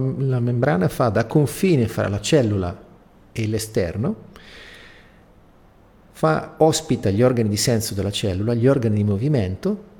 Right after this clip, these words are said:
e lì vengono prese le decisioni, cioè nella membrana la cellula decide che cosa fa e come si comporta in base alle informazioni che arrivano dall'esterno e al suo stato interno.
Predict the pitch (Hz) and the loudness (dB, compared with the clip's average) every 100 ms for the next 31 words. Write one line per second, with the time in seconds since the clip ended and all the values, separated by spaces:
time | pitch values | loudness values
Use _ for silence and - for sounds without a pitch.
0 | - _ - _ - - _ - 185 185 | -20 _ -20 _ -20 -20 _ 0 2 4
1 | 175 175 175 180 170 131 123 127 123 - | 4 4 2 0 2 2 2 0 0 0
2 | 131 117 87 87 - 139 104 107 120 147 | 0 0 -2 -4 -2 -2 -2 -2 -2 0
3 | 143 170 143 131 147 165 127 101 92 101 | 0 2 2 0 -2 -2 -2 0 -2 -2
4 | 139 - 113 104 131 - - - 143 135 | -4 -2 -2 -2 -4 -4 -6 -2 0 0
5 | 120 - - - - _ - _ _ - | -4 -10 -14 -14 -20 _ -20 _ _ -12
6 | 120 - 156 143 - 110 104 95 90 - | -6 0 0 0 -2 -2 -2 -4 -6 -2
7 | 165 165 120 113 135 - 147 147 139 156 | 0 2 2 2 0 0 0 0 0 -2
8 | 123 117 113 104 101 151 - 156 143 165 | 0 0 0 0 0 -4 0 0 0 -2
9 | 196 - 170 165 190 - 110 98 107 104 | -2 0 0 0 -4 -2 -4 -2 -4 -4
10 | 117 - 78 | -6 -10 -14